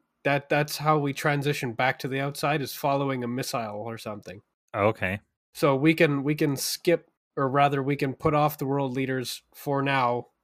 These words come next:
Speaker 1: and visit them before
Speaker 2: Until
Speaker 1: we wanna
Speaker 2: we
Speaker 1: go
Speaker 2: need a
Speaker 1: back to the
Speaker 2: transition.
Speaker 1: outside. Yeah.
Speaker 2: Okay. So we don't wanna do anything too in deep with them, so we're saving this vampire thing for later?
Speaker 1: Probably.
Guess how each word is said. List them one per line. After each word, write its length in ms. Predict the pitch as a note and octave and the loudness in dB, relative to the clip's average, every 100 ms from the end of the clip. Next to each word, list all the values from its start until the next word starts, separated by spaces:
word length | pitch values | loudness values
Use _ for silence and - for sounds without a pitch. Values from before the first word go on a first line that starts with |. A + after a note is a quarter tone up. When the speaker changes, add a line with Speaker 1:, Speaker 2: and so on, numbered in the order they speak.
| _ _ B2 | _ _ -6
Speaker 1:
and 300 | B2 A#2+ A#2+ | -4 -4 -2
visit 300 | C#3 C3+ C3+ | -2 -2 -2
them 380 | C3 B2+ A#2+ - _ - | -2 -2 -6 -10 _ -8
before 320 | C#3+ C3+ D#3 D3 | -4 -2 0 2
Speaker 2:
Until 200 | C3+ A2 | 4 4
Speaker 1:
we 20 | |
wanna 140 | G2+ | 4
Speaker 2:
we 40 | G2 | 2
Speaker 1:
go 80 | G2 | 2
Speaker 2:
need 60 | |
a 40 | F#2+ | 2
Speaker 1:
back 120 | - | 2
to 60 | F#2+ | 2
the 40 | F#2 | 2
Speaker 2:
transition. 140 | G#2 | 0
Speaker 1:
outside. 440 | F2 A#2+ - - - _ _ - | -2 -4 -6 -10 -20 _ _ -6
Yeah. 160 | C3 A2 | -2 -2
Speaker 2:
Okay. 140 | D#2+ D#2 _ _ - | -4 -10 _ _ -4
So 200 | - A#2 | 4 8
we 100 | B2+ | 8
don't 140 | C3 | 8
wanna 200 | C#3 C3 | 6 4
do 140 | B2+ A#2+ | 4 2
anything 360 | A#2 - A2 | 2 0 -4
too 220 | - - G#2 | -2 0 0
in 80 | |
deep 160 | F#2+ G2 | 2 0
with 120 | G2+ | 0
them, 160 | G#2+ G#2 | 0 0
so 160 | A2+ | 2
we're 100 | G#2+ | 2
saving 360 | G2+ A2 G#2 G#2 | 4 4 2 2
this 220 | G2+ F#2 | -2 -4
vampire 500 | - F#2+ F#2+ G#2+ G2 | -2 -2 0 2 2
thing 200 | F#2+ G2 | 0 -6
for 140 | F#2 F2+ | -6 -6
later? 320 | F2+ G#2 A#2 _ _ - | -4 -6 -10 _ _ 4
Speaker 1:
Probably. 560 | F3+ D3+ A#2+ G#2 G2 | 6 6 2 -6 -12